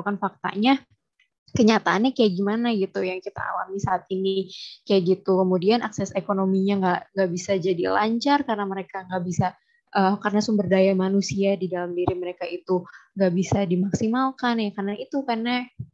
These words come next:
eh, tadi berangkat dari mereka nggak dapat pendidikan yang memadai kayak gitu. Nah, akhirnya dia nggak punya tempat di masyarakat, mereka nggak bisa berpartisipasi dalam keanggotaan. Ini yang kayak di poin nomor tiga, social capital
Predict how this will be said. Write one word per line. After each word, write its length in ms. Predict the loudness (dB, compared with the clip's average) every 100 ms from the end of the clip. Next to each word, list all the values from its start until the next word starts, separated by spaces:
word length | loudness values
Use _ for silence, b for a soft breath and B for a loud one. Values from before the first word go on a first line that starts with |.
| -6
eh, 160 | -2 0
tadi 320 | 0 0 0
berangkat 400 | 2 2 0 -2
dari 400 | 0 0 -2 -6 B B B
mereka 160 | -4 -2
nggak 240 | -2 -2 -2
dapat 220 | -4 -4 -10
pendidikan 460 | -6 -4 -4 -4 -4
yang 240 | -2 -2 0
memadai 720 | 0 -2 -2 -2 -2 -2 -4
kayak 160 | -6 -6 -4
gitu. 260 | -4 -4 -4 -6
Nah, 100 | -6
akhirnya 260 | -2 0 0
dia 140 | -2 -4
nggak 100 | -6 -4
punya 160 | -6 -4
tempat 240 | -6 -6 -4
di 100 | -4
masyarakat, 540 | -6 -6 -6 -6 -8 -6
mereka 180 | -8 -8
nggak 180 | -6 -4 -2
bisa 160 | -2 -2
berpartisipasi 840 | -4 -6 -8 -6 -8 -14 -10 -8 -4
dalam 320 | -4 -4 -6
keanggotaan. 800 | -6 -4 -2 -2 -2 -2 -2 -4 B B B
Ini 80 | 2 4
yang 80 | 4
kayak 400 | 2 2 2 0
di 180 | 0 0
poin 160 | 0 0
nomor 240 | 0 -2 -4
tiga, 320 | -6 0 0
social 400 | 0 -8 -6 -6
capital 480 | -6 -12 -8 -6